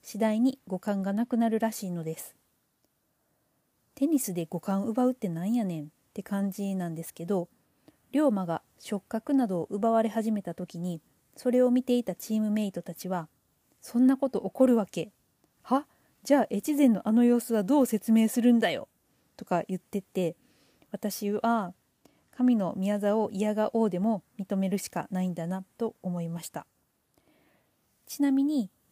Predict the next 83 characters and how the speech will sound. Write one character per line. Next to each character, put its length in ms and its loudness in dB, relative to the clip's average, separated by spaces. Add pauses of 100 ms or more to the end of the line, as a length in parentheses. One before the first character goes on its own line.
前 200 0
回 220 -4
紹 280 -4
介 220 0
し 80 -12
た 220 -10
バ 140 -2
レ 100 -2
キ 160 -8
ス 120 -4
の 260 0
雪 260 -4
村 220 2
バ 180 4
ー 20 4
ジ 120 -4
ョ 40 -4
ン 80 -6
で 100 -4
は、 220 0 (460)
雪 240 -4
村 240 4
の 120 -4
チ 120 -4
ョ 20 -4
コ 160 -2
を 60 -2
食 180 -8
べ 120 0
よ 120 2
う 60 0
と 100 -6
し 80 -8
た 140 -6
丸 260 -2
井 80 -2
に 100 0
向 120 0
か 100 -2
っ 80 -4
て、 320 -4 (640)
「お 80 0
望 260 2
み 80 2
な 120 2
ら 240 -2
味 120 -2
覚 240 -2
だ 120 0
け 160 2
を 80 2
奪 280 0
お 100 0
う 40 -4
か」 240 -4 (400)
と 240 -4
言 100 -8
っ 20 -16
て 140 -6
い 80 -2
ま 140 -6
し 80 -14
た。 180 -4 (1120)
も 100 0
は 120 2
や 240 -2 (200)
テ 140 0
ニ 100 6
ス 160 -8
関 260 2
係 240 2
な 100 4
く 160 -2
五 140 -4
感 240 -2
を 100 -2
奪 220 2
え 60 2
る 80 0
よ 120 0
う 60 -4
で 140 -6
す。 180 -18